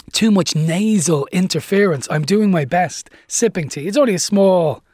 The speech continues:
cold. Nothing to worry about. I don't know. It's something to do with this unseasonably hot weather. My body can't take it or something. Or, I don't know. A busy week last week. Uh, kids returned to school and work was busy. And it's almost like I woke up Sunday morning and the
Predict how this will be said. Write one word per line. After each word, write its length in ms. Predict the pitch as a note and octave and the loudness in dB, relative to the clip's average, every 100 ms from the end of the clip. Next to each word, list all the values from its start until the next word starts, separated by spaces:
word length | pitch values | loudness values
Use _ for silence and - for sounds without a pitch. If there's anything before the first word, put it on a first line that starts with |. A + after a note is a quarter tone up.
| - | -6
cold. 380 | - F3 D#3+ F3 | 0 2 2 0
Nothing 260 | A3 G#3 | 0 0
to 120 | F3 | -2
worry 260 | D#3+ E3 E3 | -2 0 0
about. 260 | D3+ C#3 - - _ - | -4 -6 -10 -18 _ -6
I 40 | |
don't 120 | A#3+ | -2
know. 180 | C4+ A3+ | 0 0
It's 460 | C#3 B2 - - - _ _ - | -2 -6 -16 -20 -20 _ _ -20
something 260 | - G3+ E3+ | -10 -6 -2
to 60 | |
do 100 | E3 | 0
with 140 | F3 D#3+ | -2 -2
this 220 | D#3+ - _ _ _ _ _ _ | -8 -10 _ _ _ _ _ _
unseasonably 880 | F3 D3+ - E3+ F3+ E3 D#3+ C#3 C#3 | -4 -2 -4 -4 -4 -4 -6 -6 -6
hot 280 | - E3 D3 | -4 -4 -4
weather. 400 | C#3 D3 D#3+ G#2 | -4 -2 -4 -6
My 140 | A2 | -10
body 300 | A2+ C3+ C#3 | -10 -8 -10
can't 260 | - A#2+ A2 | -10 -14 -10
take 240 | C3+ D3+ | -10 -8
it 60 | C3+ | -8
or 100 | G2+ | -10
something. 380 | - G#2 A2 G#2 | -14 -14 -12 -10
Or, 160 | G#2+ - - - | -12 -16 -20 -18
I 60 | A#2 | -16
don't 120 | G2 | -12
know. 180 | G#2 G#2+ | -14 -16
A 80 | - _ | -20 _
busy 240 | C4+ A#3 | 0 2
week 280 | F#3 G3 F#3 | 2 2 0
last 360 | C#3 G#2+ - - | -4 -4 -6 -10
week. 260 | A2 - | -12 -12
Uh, 80 | A#2 - - - _ | -14 -14 -20 -20 _
kids 240 | - D#3+ D3+ | -8 -6 -6
returned 320 | C#3+ D#3 D3+ | -6 -6 -6
to 60 | - | -8
school 360 | - D3+ D#3 | -6 -4 -2
and 120 | C#3 | -4
work 220 | C#3+ D3 - | -4 -6 -8
was 100 | B2 | -8
busy. 360 | D#3 C#3+ C#3+ | -6 -6 -6
And 100 | C3+ | -8
it's 160 | - D#3+ | -12 -12
almost 280 | E3 E3 E3+ | -10 -6 -4
like 120 | C#3+ | -4
I 60 | |
woke 260 | C#3 D3 C3+ | -2 -4 -4
up 80 | B2 | -8
Sunday 320 | - D3 C3 | -4 -2 -2
morning 400 | B2+ C3 B2 A2+ | -2 -4 -4 -8
and 160 | G#2 | -10
the 100 | G#2 | -14